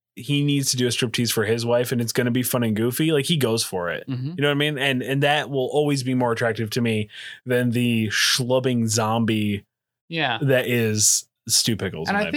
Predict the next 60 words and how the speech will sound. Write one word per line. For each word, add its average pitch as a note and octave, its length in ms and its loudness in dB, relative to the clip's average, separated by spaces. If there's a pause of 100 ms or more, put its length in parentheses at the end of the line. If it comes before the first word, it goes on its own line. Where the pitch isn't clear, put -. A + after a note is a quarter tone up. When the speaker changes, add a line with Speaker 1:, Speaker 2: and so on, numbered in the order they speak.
Speaker 1:
opinion. - 40 -8
Speaker 2:
that's, A#3 240 -4
that's E3 220 -6
one F3+ 120 -4
of D#3+ 80 0
the C3 80 -8
things C#3 140 -2
I C3 40 0
really B2 300 -2
like A#2 240 -4
about A2+ 300 -4
Bob G#2+ 340 -2
is B2 180 -6
that C3+ 200 0
he, C#3+ 260 -8 (240)
he C#3+ 200 -6
doesn't F#3 400 -2
really E3+ 360 -2
want D#3 280 0
to C#3+ 60 -6
be C3+ 120 -2
doing C#3 320 -4
a C3+ 60 -4
lot C3 180 -2
of C3 60 -2
the B2 80 -6
things B2+ 260 -4
that B2 140 -2
he's A2+ 120 -4
doing, A#2+ 360 -4
Speaker 1:
Mm-hmm. B2 260 -2
Speaker 2:
but A#2 120 0
he D3 180 -4
doesn't C3 440 -2
half-ass A#2+ 600 -2
it. E2 140 -10 (260)
Speaker 1:
Right. B2+ 200 2
Speaker 2:
Even A3+ 140 2
if G3+ 140 0
it's F#3+ 100 -4
something D#3+ 240 -4
he C#3+ 140 -2
doesn't, C3+ 360 -2 (300)
even F#3 300 -2
if G3 80 0
it's E3 100 -6
something D#3+ 200 0
he's C#3+ 120 0
not B2 220 0
about. A2 380 -2 (120)
Speaker 1:
Right. G#2+ 300 0 (100)
Speaker 2:
You C#3 100 -4
know C#3+ 80 0
what C#3+ 120 0
I - 20 -4
mean? D3 280 -4 (140)
Speaker 1:
Right. G#2+ 320 0
Speaker 2:
Very G3 240 -2
authentic. C3+ 680 -4
Speaker 1:
Yes. - 520 0